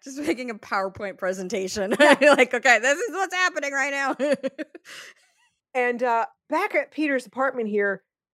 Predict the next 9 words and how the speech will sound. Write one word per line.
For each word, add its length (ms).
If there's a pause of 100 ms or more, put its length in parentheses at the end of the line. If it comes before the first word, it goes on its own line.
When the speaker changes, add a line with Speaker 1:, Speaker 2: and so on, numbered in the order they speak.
(280)
Speaker 2:
Jesus 440
Christ, 460 (300)
he 200
can't 500 (140)
even 400 (280)
afford 760 (440)
a 60
landline 1120 (460)
phone. 380